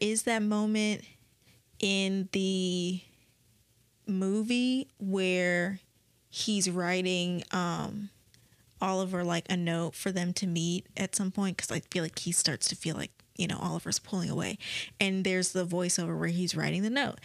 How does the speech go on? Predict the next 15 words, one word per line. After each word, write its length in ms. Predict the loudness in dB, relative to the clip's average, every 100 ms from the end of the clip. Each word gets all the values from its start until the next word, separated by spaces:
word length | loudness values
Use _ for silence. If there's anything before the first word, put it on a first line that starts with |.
| -14 -14 -2
And 140 | 0
then 220 | 2 0
you 160 | 0 0
hear 560 | 0 0 2 2 0 -2
the 100 | -4
voiceover 580 | -2 -2 0 -2 -2 -2
of 380 | 0 0 -2 -6 -18 -20 -20 -18 -4
Oliver 840 | -2 0 0 0 0 2 0 -2 -2
writing 340 | 0 0 0
back 280 | 2 0 0
to 80 | -2
him. 220 | 0 -4 -8 -18 -4
And 140 | 0
it's 180 | 0 0
like, 260 | 0 0